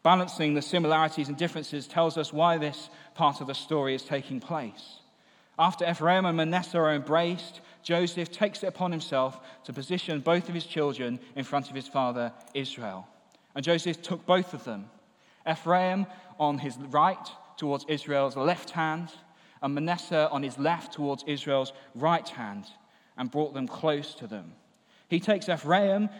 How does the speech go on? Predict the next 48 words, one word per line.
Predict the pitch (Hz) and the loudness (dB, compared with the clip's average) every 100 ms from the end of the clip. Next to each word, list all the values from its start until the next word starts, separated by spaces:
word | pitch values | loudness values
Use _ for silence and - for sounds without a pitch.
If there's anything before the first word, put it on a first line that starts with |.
| - | -4
and | 151 | -2
positions | 143 147 170 160 151 | -2 -4 -4 -4 -4
him | 160 | -4
to | - 156 | -4 -6
Israel's | 143 147 131 127 - | 0 2 2 2 -6
left, | 120 170 202 - - - - - - | 4 4 4 -6 -16 -20 -20 -20 -8
and | 135 | -8
positions | 135 127 165 - 165 156 - - | -6 -4 -4 -2 -4 -4 -8 -8
Manasseh | 139 151 202 202 151 143 147 - - | -4 0 0 -2 0 0 0 -6 -12
to | 151 156 | -8 -4
Israel's | 147 151 143 135 - 117 | -4 0 0 0 -6 -4
right. | 170 107 - - - _ _ | -4 -4 -10 -18 -20 _ _
Joseph | - 170 170 170 | 0 0 0 -4
carries | - 175 160 | 0 0 0
this | 151 - | -4 0
out | 151 147 - | 0 0 -2
very | 151 147 | 0 0
particularly, | 156 139 - 220 - 147 123 123 120 - - | -4 -6 -4 -4 -4 -6 -4 -4 -8 -14 -4
bringing | 165 160 143 | 0 0 -2
his | 151 | -6
second-born | - 185 - 185 156 151 | -2 -4 -2 -4 -2 -2
son | 139 147 139 | -2 -4 -4
to | 135 | -4
the | 127 | -2
left | 127 160 - - - - - | 0 -2 -4 -18 -20 -20 -10
and | 131 139 | -8 -6
his | 139 | -8
first-born | - 170 156 160 139 131 | -2 0 0 -2 -4 -4
son | - 135 123 | -4 -6 -6
to | 127 | -8
the | 120 | -6
right. | 135 113 - - - - - - | -2 -4 -6 -18 -20 -20 -18 -12
You | |
see, | - 156 | -4 -4
to | 147 | 0
be | 156 | 0
under | 165 151 | 0 -2
the | 147 | 0
right | 147 175 - | 4 4 2
hand | 135 117 113 | -4 -4 -4
was | 120 - | -8 -10
to | 123 | -8
be | 131 | -6
in | 127 | -6
a | |
position | 123 120 135 - 131 | -8 -10 -10 -8 -10
of | - | -10
power | - 139 127 117 | -6 -2 0 -2